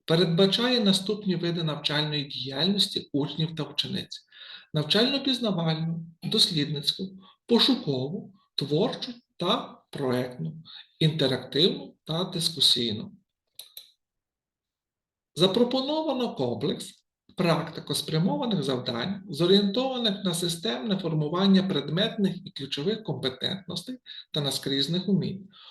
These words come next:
В підручнику вміщені завдання, виконання яких передбачає застосування знань та умінь з різних навчальних предметів та освітніх галузей.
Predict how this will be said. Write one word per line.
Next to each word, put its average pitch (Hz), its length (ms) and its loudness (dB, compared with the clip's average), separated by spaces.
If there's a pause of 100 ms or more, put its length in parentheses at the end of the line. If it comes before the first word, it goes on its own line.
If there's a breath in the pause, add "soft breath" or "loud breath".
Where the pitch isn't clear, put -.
(160 loud breath)
В - 60 -8
підручнику 170 640 4
вміщені 135 500 -2
завдання, 127 640 -2
виконання 220 580 2
яких 214 320 -8
передбачає 185 680 -2
застосування 156 840 -2
знань 143 480 0
та - 100 -4
умінь 131 540 0 (360 loud breath)
з 147 100 -4
різних 233 460 4
навчальних 127 520 -4
предметів 196 760 -2
та - 300 -4
освітніх 160 680 0
галузей. 120 480 -6